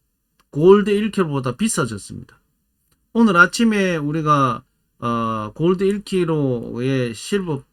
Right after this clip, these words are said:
아, 골드바의 소비자 가격이 칠천칠백이십팔만 원이었는데 지금 현재 비트코인이 칠천팔백팔십칠만 원입니다. 이 정도 어떤 그림이라면, 이 정도 상황 같으면,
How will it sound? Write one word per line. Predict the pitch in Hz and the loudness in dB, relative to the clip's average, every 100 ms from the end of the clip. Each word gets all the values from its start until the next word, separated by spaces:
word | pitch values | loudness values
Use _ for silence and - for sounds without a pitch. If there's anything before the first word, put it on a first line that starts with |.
| _ | _
아, | - 127 | -8 -6
골드바의 | 147 180 190 185 - 170 160 147 143 | 0 2 2 -2 -2 0 0 0 -2
소비자 | 156 175 190 151 | -4 -2 -2 0
가격이 | 131 131 135 131 123 | -2 -2 -4 -4 -4
칠천칠백이십팔만 | 226 202 196 175 208 196 160 127 131 175 - 214 214 202 | -6 -4 -6 -6 -6 -2 0 -2 -4 -6 -4 -2 2 2
원이었는데 | 147 117 107 98 92 92 139 101 85 _ _ _ _ _ _ _ _ _ _ _ _ _ _ | 2 0 -2 -6 -8 -4 -4 -4 -10 _ _ _ _ _ _ _ _ _ _ _ _ _ _
지금 | - 247 277 240 | -2 0 4 4
현재 | 175 165 175 | 4 2 0
비트코인이 | 175 156 196 - 185 180 151 | -2 -2 -4 -2 -2 0 -2
칠천팔백팔십칠만 | - 233 - 208 - - 226 220 208 - 196 185 180 - - 226 214 185 | -2 -6 -2 -4 -4 -4 -2 -2 -6 -6 -6 -4 -10 -8 -6 -2 0 0
원입니다. | 120 90 85 _ _ _ - _ _ _ _ _ _ _ _ _ _ _ _ _ _ _ _ _ _ | -2 -6 -14 _ _ _ -20 _ _ _ _ _ _ _ _ _ _ _ _ _ _ _ _ _ _
이 | 208 208 | 0 4
정도 | 262 254 220 | 4 6 4
어떤 | 151 175 | 4 0
그림이라면, | 160 185 190 151 143 139 180 175 98 - _ _ | 2 4 4 4 4 4 4 4 0 -8 _ _
이 | 214 | -2
정도 | 226 247 247 240 233 220 | 2 4 2 2 2 0
상황 | 165 147 156 175 | 0 0 0 -2
같으면, | 151 143 151 139 135 156 156 | -2 -4 0 0 2 0 -2